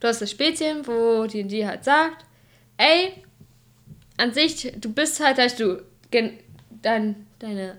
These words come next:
deine Spezies ist immer recht klein. Somit fällt's dir leichter, dich zu verstecken, deswegen kriegst du diesen und diesen Boni." Dann sitzt du da, ja, ergibt ja im ersten Moment Sinn. Wenn du aber willst, dass du der Tollpatsch der Welt bist,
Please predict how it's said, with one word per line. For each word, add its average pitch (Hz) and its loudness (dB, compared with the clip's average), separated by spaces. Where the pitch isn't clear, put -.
deine 196 -8
Spezies 262 -4
ist - -10
immer 208 -4
recht 214 -4
klein. 196 4
Somit 254 4
fällt's 254 2
dir 220 -4
leichter, 247 6
dich 247 -6
zu - -14
verstecken, 330 -2
deswegen 240 -2
kriegst 226 -4
du 214 -6
diesen 285 2
und 240 0
diesen 220 -2
Boni." 180 -2
Dann 214 -4
sitzt 247 -6
du 208 -12
da, 202 -2
ja, 240 6
ergibt 226 -4
ja 247 2
im 208 -4
ersten 269 0
Moment 226 -4
Sinn. 339 0
Wenn 254 4
du 330 2
aber 247 4
willst, 254 2
dass 233 -2
du 240 -6
der 247 4
Tollpatsch 302 0
der 254 2
Welt 220 0
bist, - -12